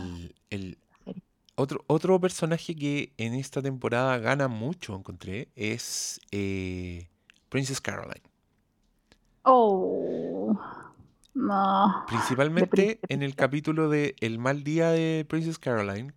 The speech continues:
Speaker 1: que parte
Speaker 2: <gasps>
Speaker 1: ambientado en el futuro. Y que yo estaba muy picado porque encontraba que era una chaya. Dije, "Ah, la weá,
Speaker 2: Bueno,
Speaker 1: ¿pa' qué?".
Speaker 2: era una chaya. <laughs>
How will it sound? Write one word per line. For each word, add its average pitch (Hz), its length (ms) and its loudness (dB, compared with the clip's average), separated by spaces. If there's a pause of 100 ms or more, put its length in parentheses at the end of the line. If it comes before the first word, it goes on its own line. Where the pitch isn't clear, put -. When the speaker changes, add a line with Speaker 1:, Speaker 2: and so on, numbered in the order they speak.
Speaker 1:
que 104 640 -2
parte 120 400 4
Speaker 2:
<gasps> - 20 6
Speaker 1:
ambientado 113 440 2
en 123 60 2
el 123 80 0
futuro. 120 380 -4 (1080)
Y 117 100 -4
que 127 180 -2
yo 131 100 0
estaba 170 320 6
muy 185 180 2
picado 175 600 6 (100)
porque 139 320 -6
encontraba 143 580 2
que 156 100 0
era 156 220 6
una 151 200 0
chaya. 101 520 2
Dije, 113 340 -4
"Ah, 95 320 -4
la 110 120 2
weá, 117 1000 -4 (800)
Speaker 2:
Bueno, 254 160 8
Speaker 1:
¿pa' - 60 2
qué?". 247 120 8
Speaker 2:
era 202 140 8
una 180 180 4
chaya. 185 340 4
<laughs> 240 120 -8